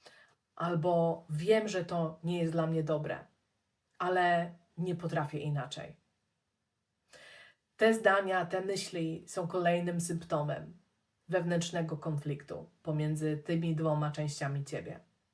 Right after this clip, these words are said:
Bo możemy wiedzieć, logicznie, racjonalnie wiedzieć, że coś jest dla nas złe, szkodliwe, że coś nam nie służy.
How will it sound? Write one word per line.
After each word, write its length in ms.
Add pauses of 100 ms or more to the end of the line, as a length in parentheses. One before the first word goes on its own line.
(720)
Bo 640 (240)
możemy 560
wiedzieć, 840
logicznie, 640
racjonalnie 580
wiedzieć, 640 (240)
że 140
coś 320
jest 120
dla 140
nas 360
złe, 440
szkodliwe, 840 (260)
że 140
coś 220
nam 160
nie 120
służy. 380